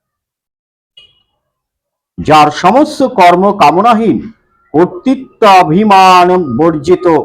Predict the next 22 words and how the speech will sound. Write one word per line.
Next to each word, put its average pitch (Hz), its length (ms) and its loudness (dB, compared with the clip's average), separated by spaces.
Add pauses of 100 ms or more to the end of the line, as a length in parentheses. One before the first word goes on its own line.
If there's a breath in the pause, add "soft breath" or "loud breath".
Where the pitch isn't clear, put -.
(480)
জ্ঞানাগ্নি 165 680 2
দ্বারা 170 300 2
যাহার 165 380 0
কর্ম 165 440 -2
দগ্ধ 165 400 -2
হয়েছে, 170 540 -2 (920)
শাস্ত্রগণ 233 580 -2
তাকেই 208 480 -2
পণ্ডিত 165 420 -2
বলে 156 320 0
থাকেন। 131 400 -2 (400)
যিনি 208 320 -2
কর্মে 214 480 0
ও 185 260 0
কর্মফলে 190 720 0
আসক্তি 240 540 -2
পরিত্যাগ 226 540 -4 (100)
করেছেন, 165 440 -2 (440)
যিনি 151 420 0 (240)
আপনাতেই 202 960 0 (340)
সর্বদা 165 760 0 (200)
পরিতৃপ্ত, 262 800 -2